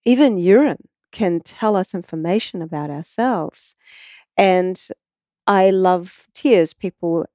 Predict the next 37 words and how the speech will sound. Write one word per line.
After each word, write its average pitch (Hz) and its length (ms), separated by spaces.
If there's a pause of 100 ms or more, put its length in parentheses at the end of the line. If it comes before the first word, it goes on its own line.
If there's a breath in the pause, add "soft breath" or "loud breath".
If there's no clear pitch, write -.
always 170 320
ask, 160 300
"Have 175 140
you 165 80
used 156 360
tears?" - 480 (680 soft breath)
And 175 480 (220)
so 175 580 (220)
I 185 160
have. 196 540
I 175 100
have 202 260
done 185 160
a 175 60
few 240 220
tests - 560
with 202 280
tears. 160 600 (480 soft breath)
Uh, 170 300
one 202 340
of 214 180 (140)
them 185 220
that - 160
comes 180 380
to 214 100
mind, 165 420 (140)
and 208 160
there's 208 200
usually 208 280
always 180 240
a 170 40
petri - 300
dish 170 220
of - 160
water 160 260
on 175 200
my 160 260